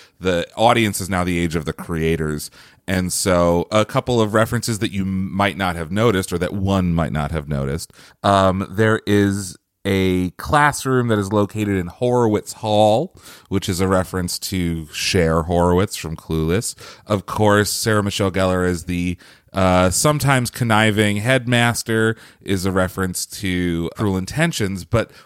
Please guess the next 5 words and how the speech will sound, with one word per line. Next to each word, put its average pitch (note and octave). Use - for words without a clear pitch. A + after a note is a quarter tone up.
my C#3
favorite, C3
very B2+
small A2
homage G#2